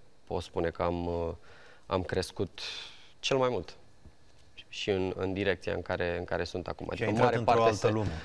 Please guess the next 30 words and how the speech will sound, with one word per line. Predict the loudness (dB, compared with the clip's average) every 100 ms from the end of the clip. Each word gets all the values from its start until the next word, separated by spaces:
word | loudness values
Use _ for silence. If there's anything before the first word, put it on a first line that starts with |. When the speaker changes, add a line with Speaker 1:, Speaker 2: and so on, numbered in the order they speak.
| -2
Speaker 1:
mare | 4 6
parte | 6 4 4
se | 2
datorează | 2 4 4 4 4 2 2 2
pregătirii | 2 2 2 0
de | 2
acolo, | 2 4 4
experienței | 2 2 2 6 4 4 4
de | 4
acolo, | 2 2 4 4 2 -6 -16 -18 -20 -4
um, | 2 4 4 4 2 0 -2 -6 -14 -20 -14 -2
oamenilor | 4 6 6 4 4
pe | 2
care | 4 4
i-am | 4
cunoscut | 2 0 -2 0 -2
și | -2 -4 -4 -4 -6 -8 -14 -20 -20 -16 -8 -2
oameni | 2 4 2 2
de | 2
la | 0
care | 2 2 2
am | 0
și | -2
învățat | -2 0 2 2 0
foarte | 0 -2 0
multe | -2 -2 -4 -6
între, | -6 -6 -6 -6 -4
între | -4 -4
timp. | -4 -6 -8 -20 -10
Speaker 2:
Mhm. | -6 -4 -4 -6